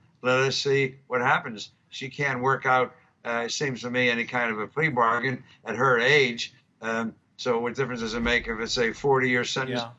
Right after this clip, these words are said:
Speaker 1: or a twenty-year sentence? She's not likely to survive. So let us see. I,
Speaker 2: And, and,
Speaker 1: I,
Speaker 2: and
Speaker 1: I'm sure they're gonna find a way to cover it up, but we'll see.
Speaker 2: Wow, that, that's an extraordinary, um, prediction from a,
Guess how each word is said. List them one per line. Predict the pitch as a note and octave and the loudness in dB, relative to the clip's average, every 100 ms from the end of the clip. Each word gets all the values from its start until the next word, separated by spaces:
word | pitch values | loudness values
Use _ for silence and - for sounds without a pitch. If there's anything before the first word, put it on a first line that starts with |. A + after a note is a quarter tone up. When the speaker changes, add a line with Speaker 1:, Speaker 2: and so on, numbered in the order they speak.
| _ | _
Speaker 1:
or | A#2+ A#2 | -2 -2
a | |
twenty-year | - C#3 C3+ B2 A2+ | -2 -6 -2 -2 -2
sentence? | - A#2+ A#2+ A2+ - _ | -2 -4 -4 -10 -12 _
She's | - B2 | -6 0
not | B2+ A#2+ | 0 2
likely | A#2+ A#2 A#2+ | 0 0 -6
to | A2+ | -2
survive. | - A#2+ C3 A#2 - - _ | 0 2 4 4 0 -14 _
So | - B2 A#2 A2 _ - | -4 -2 0 -4 _ -4
let | A#2 B2 | 2 2
us | C3+ - | 2 2
see. | D#3 G3+ - _ _ - | 0 0 -6 _ _ -4
I, | - | 0
Speaker 2:
And, | D#3+ - | 0 4
and, | F#3+ F#3+ | 2 4
Speaker 1:
I, | G3 A3+ | 2 4
Speaker 2:
and | G3+ G3+ | 2 2
Speaker 1:
I'm | C3 | -6
sure | - D#3+ D#3 | -4 0 0
they're | D3 | 0
gonna | D3 C3+ | -4 -4
find | B2 C#3+ C#3+ | 0 0 2
a | C#3 | 0
way | C#3 | 2
to | C3 | 0
cover | C3 C#3+ C3+ | 0 -2 2
it | C#3+ | 2
up, | D#3+ C#3+ | 2 -2
but | A#2 A#2 - | -6 -8 -6
we'll | B2 | -6
see. | A#2+ D#3+ D#3 - - | -2 -2 -4 -8 -2
Speaker 2:
Wow, | C3+ C#3 B2+ C#3 | 2 4 2 0
that, | F3 | 0
that's | D#3 F#3 | 2 2
an | F3+ | 0
extraordinary, | D3 - G#3 F#3 D#3 D#3 D3 - | -8 -2 0 0 0 -2 -2 0
um, | C#3+ C#3+ | 0 0
prediction | D3 D#3+ E3+ - C3+ | -2 -2 -2 -4 -2
from | D#3 | -2
a, | D3 | -2